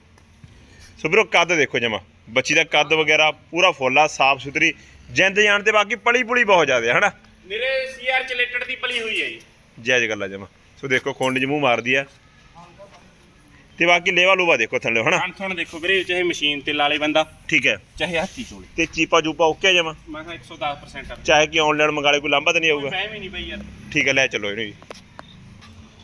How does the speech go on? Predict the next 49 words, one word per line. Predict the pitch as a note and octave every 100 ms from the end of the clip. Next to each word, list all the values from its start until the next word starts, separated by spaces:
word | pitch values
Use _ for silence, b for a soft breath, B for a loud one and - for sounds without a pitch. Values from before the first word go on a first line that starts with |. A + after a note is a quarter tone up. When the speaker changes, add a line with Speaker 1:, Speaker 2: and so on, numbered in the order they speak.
| - -
Speaker 1:
ਸੋ | F3
ਵੀਰੋ, | G3+
ਲੇਵਾ | A#3+ F3+ G3 G3+
ਦੇਖੋ | D3+ F3
ਇੱਕ | E3
ਵਾਰ | E3+ E3+
ਆਪਾਂ | E3
ਨੇੜ | D#3 D3+
ਤੋਂ | D3+
ਲੇਵਾ | D3+ D3
ਫੇਰ | C3+ C3+
ਦਿਖਾ | B2+
ਦਿੰਦੇ | E3+ F3+
ਹਾਂ। |
ਫੁੱਟ | F3 F#3 A#3+
ਫੁੱਟ | G3+ G#3
ਦੀ | G3+
ਵਿੱਥੀ | F#3+ E3+ F3+
ਦਾ |
ਥਾਣਾ, | G3 C#3+ D#3 E3+ - - -
ਤੇ | G#3
ਬਾਕੀ | G#3+ G#3+ A3
ਠੰਡੀ | G3+ A3+ A#3+
ਸੀਲ | G#3+ G3+
ਦਾ | F#3
ਕੋਈ | F#3
ਅੰਤ | F3+ D3+ C3
ਹੀ |
ਨਹੀਂ, | A#2 B2
ਹਨਾ? | F3 F3
Speaker 2:
ਮੈਂ | D#3+ F3
ਕਿਹਾ | F#3
ਵੀਰੇ, | F3+ G#3
ਲੇਵਾ | F3+ F#3+ G3 E3+
ਦੇਖ | C3+
ਕਿੱਥੋਂ | - - C3+
ਸਟਾਰਟ | - B2
ਕਰਿਆ | B2 A2 G#2+
ਬੱਚੀ | A2+ -
ਨੇ। | G#2 - - - -
Speaker 1:
ਹਲਦਾ | D3 G3 F#3
ਸਿਰ | F#3 F3
'ਚ | F#3+
ਪੂਣੀ | F3+ F#3
ਕੱਤੀ | C#3+ - A#2
ਆ, |
ਹਨਾ? | A#2
Speaker 2:
ਹਾਂ |
ਜੀ, | D#3